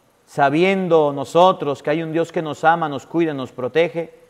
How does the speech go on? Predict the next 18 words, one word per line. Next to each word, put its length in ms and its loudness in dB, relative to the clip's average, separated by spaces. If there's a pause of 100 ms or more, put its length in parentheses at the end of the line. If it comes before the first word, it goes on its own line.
(300)
podamos 400 0
aumentar 480 0
nuestra 320 -4
fe 240 2
y 80 -2
creer 400 0
en 140 -4
Él. 200 -2
Roguemos 520 0
al 160 0
Señor. 440 -2 (920)
Te 80 2
lo 140 4
pedimos, 480 0
Señor. 400 -8 (1400)
Oremos, 380 2
queridos 400 0
hermanos, 640 0